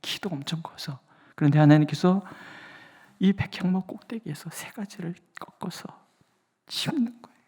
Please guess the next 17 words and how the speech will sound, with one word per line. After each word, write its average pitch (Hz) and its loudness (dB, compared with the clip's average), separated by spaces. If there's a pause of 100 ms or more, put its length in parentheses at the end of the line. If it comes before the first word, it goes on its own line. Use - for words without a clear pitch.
(1300)
이 185 12
나무를 151 10
심었더니 147 4
이 135 2
나무가 127 -2
크게 - -10
자라서 160 -4 (960)
열매를 120 0
맺고 180 -2 (1500)
그 190 4 (520)
각종 - -2
새가 180 -6
그 - 0
아래에 - -2 (140)
깃들게 196 -4
만드신다라는 - -10
거예요. - -20